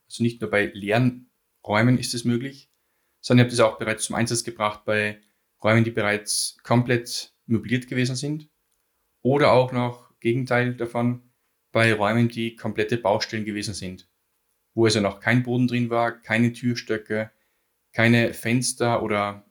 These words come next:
noch alte Fenster. Also eigentlich egal, in welchem Zustand sich ein Raum aktuell befindet, man kann immer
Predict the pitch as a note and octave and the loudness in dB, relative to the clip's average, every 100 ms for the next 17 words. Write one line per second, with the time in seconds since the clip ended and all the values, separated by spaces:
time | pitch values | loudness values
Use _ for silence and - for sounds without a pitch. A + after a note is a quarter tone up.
0 | - G#2+ - A#2 B2+ B2 A#2 A2+ - A2+ | -10 -10 -2 -2 -2 -4 -4 -6 -4 -6
1 | A2+ - _ _ _ _ _ _ _ _ | -6 -10 _ _ _ _ _ _ _ _
2 | _ _ - A2+ A#2 - - _ _ _ | _ _ -2 2 2 2 -6 _ _ _
3 | - B2+ C3+ B2 A#2 G#2+ B2 C3+ B2 A2 | 0 2 4 2 2 2 2 2 0 2
4 | A#2 - B2 - - - A#2+ - B2 - | 0 -2 -8 -10 -10 -4 -2 -2 -6 -4
5 | A2 A2 G#2 A#2 A#2 A#2+ - B2 A#2+ A#2 | -2 0 0 -2 -4 -10 -4 -2 -2 -2
6 | B2 B2 A#2+ A2 - A2+ B2 C3 B2+ A#2+ | 0 0 0 -4 -4 -6 -4 -2 -2 -2